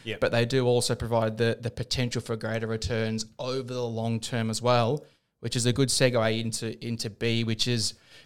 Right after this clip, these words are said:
Speaker 2: you know, the behavioural mistakes or behaviour finance. So
Speaker 1: And this, for all of our avid podcast listeners, this is definitely a, a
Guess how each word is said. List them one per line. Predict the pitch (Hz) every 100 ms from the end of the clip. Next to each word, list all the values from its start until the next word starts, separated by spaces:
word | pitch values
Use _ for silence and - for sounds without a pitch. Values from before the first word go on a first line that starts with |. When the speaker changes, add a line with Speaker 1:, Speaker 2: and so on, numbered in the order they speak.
| -
Speaker 2:
you | 120
know, | 110
the | 110
behavioural | 110 110 113 117 113
mistakes | 110 - 113 110
or | 113 110
behaviour | 110 113 107 110
finance. | 107 107 110 110 113 -
So | - 117 117 117 -
Speaker 1:
And | 127
this, | 139
for | - 123
all | 123
of | 113
our | 107 104 -
avid | 117 107 90
podcast | 110 104 110 98 -
listeners, | 107 - 120 143
this | 113 110
is | 98
definitely | - 113 113 101
a, | 98 92
a | - 95 95 92